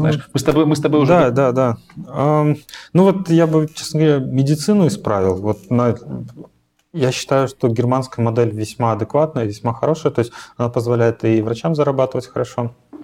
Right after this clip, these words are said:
Speaker 2: и их все равно не хватает. То есть я знаю, что народ отсюда, врачи конкретно, бегут в Германию.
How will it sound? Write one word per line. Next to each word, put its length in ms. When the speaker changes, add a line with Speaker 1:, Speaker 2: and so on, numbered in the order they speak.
Speaker 2:
и 480
их 80
все 160
равно 140
не 60
хватает. 440
То 80
есть 360
я 140
знаю, 220
что 300
народ 340
отсюда, 480
врачи 840
конкретно, 540
бегут 460
в 240
Германию. 460